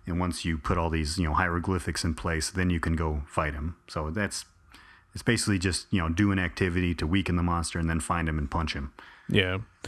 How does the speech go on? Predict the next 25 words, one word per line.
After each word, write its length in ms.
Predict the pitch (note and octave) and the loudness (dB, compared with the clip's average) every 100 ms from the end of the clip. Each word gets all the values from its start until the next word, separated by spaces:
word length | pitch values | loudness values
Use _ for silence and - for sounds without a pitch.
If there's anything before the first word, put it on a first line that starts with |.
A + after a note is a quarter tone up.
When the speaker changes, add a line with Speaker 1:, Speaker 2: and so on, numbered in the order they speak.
| - - | -4 6
Speaker 2:
And 100 | C3 | 8
I 60 | |
like 240 | C#3 D#3 - | 10 8 8
the, 320 | C#3+ B2 A#2 | 8 10 10
it, 220 | C#3+ C#3+ - | 8 6 8
and 140 | D#3+ | 8
there's 160 | E3+ E3+ | 8 8
also, 340 | F#3 - D#3+ | 6 8 8
like, 200 | C3 A#2 | 10 8
the 80 | B2+ | 6
game 220 | A2+ D#3+ C#3 | 6 8 8
is 100 | G#2+ | 6
silly. 480 | - G#2 E2 C#2 - - - | 6 6 6 0 -4 -6 0
Like, 160 | G#2+ | 2
there's, 200 | A2 G#2 | 4 4
uh, 340 | A2+ G#2 G2+ F#2+ | 8 8 8 6
th- 120 | C#2 | 4
Speaker 1:
Yeah. 200 | F#2 - - | 0 0 -4
Speaker 2:
there's 320 | A#2 G#2+ G#2 | 4 6 6
silly 260 | - B2+ | 6 6
portions 460 | A#2 A#2 A2 A2 G2+ | 8 8 6 6 2
to 200 | - G#2 | 6 8
it. 160 | G#2 G2 | 8 8
Like, 260 | G2+ G2 | 4 4
you, 260 | A#2 A2+ A2 | 6 6 4